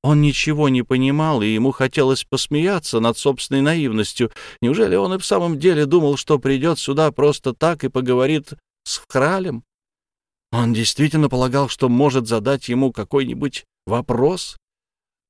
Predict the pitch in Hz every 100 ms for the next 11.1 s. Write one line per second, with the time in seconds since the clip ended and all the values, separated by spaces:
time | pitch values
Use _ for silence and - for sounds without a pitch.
0 | _ _ _ _ 92 127 - 120 123 113
1 | 131 113 110 117 110 98 92 _ _ _
2 | _ _ - - 160 175 160 147 135 160
3 | 190 - 147 - 110 - 110 - 110 104
4 | 95 - 98 92 90 85 73 - _ _
5 | _ _ _ - 87 90 156 180 156 147
6 | 156 160 139 151 147 - 143 - _ -
7 | - 139 - 113 110 110 110 113 - _
8 | _ _ - 113 113 139 - 127 117 113
9 | 113 113 135 127 104 113 107 110 113 117
10 | - 110 - 110 110 110 104 - 78 80
11 | -